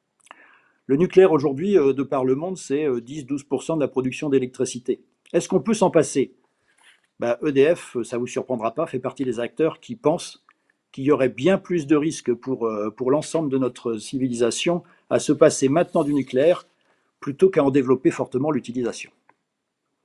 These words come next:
En Europe, le, le sujet nucléaire, il est évidemment très générateur de débats, euh, émotionnels et même de prises de position tranchées, hein.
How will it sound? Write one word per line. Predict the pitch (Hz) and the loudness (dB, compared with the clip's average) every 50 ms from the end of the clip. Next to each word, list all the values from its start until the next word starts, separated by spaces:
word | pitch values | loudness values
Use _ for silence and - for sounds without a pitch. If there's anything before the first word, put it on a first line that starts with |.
| _ _ _ - - _ | _ _ _ -20 -14 _
En | - 127 135 | 0 2 6
Europe, | 151 151 135 147 180 190 185 - 135 | 6 6 8 8 6 6 4 2 0
le, | 123 123 120 117 113 110 110 | 2 2 2 0 -2 -2 -4
le | 110 107 110 | -2 -4 -4
sujet | - - 123 117 135 131 | -4 -6 -2 2 2 2
nucléaire, | 123 113 - - 123 139 151 135 | 2 2 -4 -2 -2 0 0 -2
il | 127 117 | -4 -4
est | 110 - | -2 -4
évidemment | 117 107 - 110 110 110 113 131 147 147 | -4 -4 -4 -4 -2 -2 0 0 -2 -2
très | - - 151 139 | -4 -6 -6 -6
générateur | 131 131 123 120 110 113 113 - 151 139 - | -6 -6 -10 -8 -8 -8 -6 -4 -4 -4 -4
de | 107 107 104 | -6 -16 -18
débats, | 107 98 - 101 107 127 139 113 | -16 -12 -10 -8 -6 -6 -6 -6
euh, | 95 95 101 | -8 -12 -14
émotionnels | - 110 117 117 113 - - 107 104 110 127 - - | -12 -8 -6 -6 -6 -6 -10 -10 -4 -4 -4 -4 -4
et | - 95 | -10 -10
même | 98 131 139 147 | -6 -6 -6 -4
de | 127 127 | -4 -8
prises | 120 117 - 143 123 | -8 -6 -4 -6 -4
de | 120 | -6
position | 123 - 120 113 123 - - 127 117 | -6 -10 -10 -14 -12 -10 -10 -10 -6
tranchées, | - 117 123 - - 190 165 | -4 -4 -2 2 4 4 4
hein. | 117 | 4